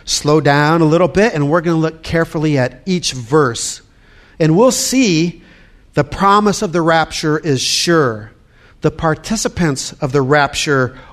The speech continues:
are certain. The plan of the rapture is set, and the purpose of the rapture is to strengthen us. And our, our main point is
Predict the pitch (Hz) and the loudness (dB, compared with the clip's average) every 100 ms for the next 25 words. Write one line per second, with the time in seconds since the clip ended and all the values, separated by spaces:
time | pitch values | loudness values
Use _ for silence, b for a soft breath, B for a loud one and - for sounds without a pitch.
0 | B 135 123 113 - - 185 165 - 117 | B -4 -4 -8 -10 -4 -4 -4 -8 -10
1 | 107 - - b b b b b - - | -12 -18 -20 b b b b b -6 0
2 | 226 254 226 175 170 160 - 156 135 - | 2 4 4 4 4 2 0 -2 0 0
3 | - 214 233 - - b b b b 160 | 0 0 0 -4 -20 b b b b -2
4 | 156 135 - - 220 220 - 175 170 151 | 0 0 -2 0 0 0 -2 0 2 4
5 | 147 143 - 160 156 165 160 - - 139 | 2 2 -2 -4 0 0 0 -4 -8 -8
6 | - - 165 160 160 143 139 - 147 120 | -8 -4 -4 -2 -2 -2 -4 -4 -4 -4
7 | - - - - _ _ _ _ _ _ | -6 -12 -14 -20 _ _ _ _ _ _
8 | 143 151 170 170 147 160 214 208 - 214 | -2 0 0 -2 -2 2 2 0 0 0
9 | 226 - 220 226 165 156 | 0 0 4 4 4 -2